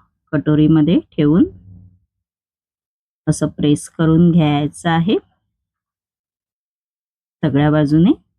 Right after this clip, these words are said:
बघू शकता असं झालं पाहिजे.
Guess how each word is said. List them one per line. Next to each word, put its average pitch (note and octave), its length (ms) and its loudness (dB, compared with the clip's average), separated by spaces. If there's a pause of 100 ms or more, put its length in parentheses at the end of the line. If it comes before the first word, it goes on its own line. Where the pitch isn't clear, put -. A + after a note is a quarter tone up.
(1600)
बघू C3 220 0
शकता D#3+ 380 -4 (220)
असं F#3 260 -2 (400)
झालं D3 380 0
पाहिजे. D#3+ 440 0